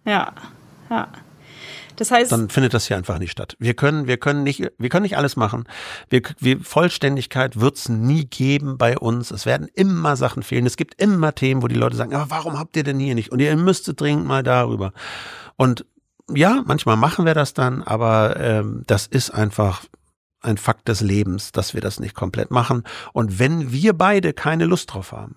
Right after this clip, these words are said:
Speaker 2: auch nachdem wir da zehn Minuten drüber geredet haben, ja, dann findet das halt nicht statt. Dann ist das nichts für uns.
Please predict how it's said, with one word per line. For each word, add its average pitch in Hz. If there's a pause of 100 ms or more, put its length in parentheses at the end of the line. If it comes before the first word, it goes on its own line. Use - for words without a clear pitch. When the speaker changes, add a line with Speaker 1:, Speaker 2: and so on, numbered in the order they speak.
Speaker 2:
auch 120
nachdem 135
wir 156
da 143
zehn 160
Minuten 175
drüber 151
geredet 135
haben, 101 (220)
ja, 104 (220)
dann 98
findet 98
das -
halt -
nicht 101
statt. - (220)
Dann 104
ist 104
das -
nichts -
für 90
uns. 92